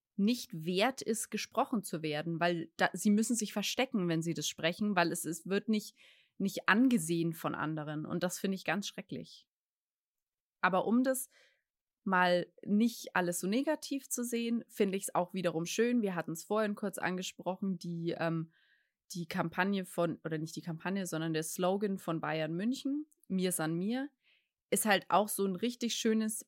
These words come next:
Beispiel für Dialekte in der ganzen Welt, weil es, der F C Bayern München ist halt ein Weltverein. Also den kennt man auf der ganzen Welt und die ganze Welt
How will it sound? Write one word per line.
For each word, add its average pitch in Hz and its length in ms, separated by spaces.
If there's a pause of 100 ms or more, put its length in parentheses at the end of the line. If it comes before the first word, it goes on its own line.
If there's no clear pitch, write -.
Beispiel 202 460
für 190 160
Dialekte 175 540
in 185 80
der 170 100
ganzen 170 420
Welt, 170 300
weil 160 120
es, - 200 (460)
der - 140
F 214 120
C - 100
Bayern 185 280
München 202 340
ist - 220
halt 180 160
ein 175 220 (180)
Weltverein. 165 1000 (220)
Also 185 200
den 196 160
kennt 240 240
man 254 140
auf 226 100
der 208 120
ganzen 190 340
Welt 190 340
und 202 160
die 180 120
ganze 202 500
Welt 185 380